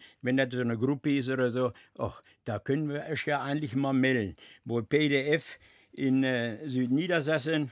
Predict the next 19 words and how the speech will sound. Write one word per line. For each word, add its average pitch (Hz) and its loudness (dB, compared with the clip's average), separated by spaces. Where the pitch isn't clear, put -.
da 120 -4
ist 131 -2
im 123 0
Friedland, 165 0
aber 123 0
euch 143 -2
kennt 143 -2
ja 123 -4
eigentlich 131 -4
auch 139 -2
jeder 143 0
in 143 0
der 135 0
Gegend, 147 -2
wenn 123 0
wo 123 0
denn 135 2
angesprochen 135 -2
wird, 135 -4